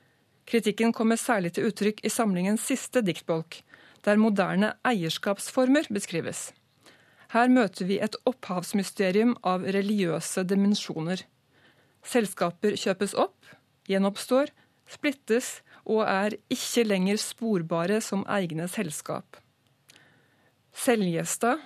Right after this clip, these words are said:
er på sitt mest interessante når han er på sporet av fabrikkens metafysikk. Det svinger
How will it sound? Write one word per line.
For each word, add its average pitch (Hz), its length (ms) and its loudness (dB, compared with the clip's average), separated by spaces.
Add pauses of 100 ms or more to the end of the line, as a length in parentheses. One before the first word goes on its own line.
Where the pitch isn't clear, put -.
er 202 240 -2
på 214 160 -4
sitt 247 160 -4
mest 208 400 -2
interessante 208 720 -2
når 220 240 0
han 214 80 2
er 185 160 -2
på 214 80 -4
sporet 175 480 -4
av 185 160 -2
fabrikkens 185 720 -6
metafysikk. 180 760 -4 (1600)
Det 262 100 4
svinger 262 540 2